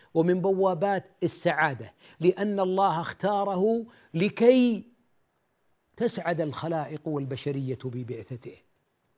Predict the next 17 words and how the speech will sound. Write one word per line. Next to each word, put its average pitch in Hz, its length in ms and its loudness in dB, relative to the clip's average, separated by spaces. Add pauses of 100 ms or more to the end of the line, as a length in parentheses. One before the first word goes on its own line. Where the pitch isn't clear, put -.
(320)
صلى 196 300 0
الله 165 360 -2
عليه 147 300 -2
وسلم. 131 480 -6 (400)
فكيف 247 360 2
بعد 233 260 0
ذلك 233 640 0 (340)
تدعي 240 720 2 (380)
حبا 285 340 2
له 285 600 8 (560)
وأنت 170 340 -2
لا 180 160 2
تقتفي 180 800 0 (680)
أثره 247 340 -4
ولا 233 320 0
تتبع 196 420 -4
سنته؟ 135 500 -8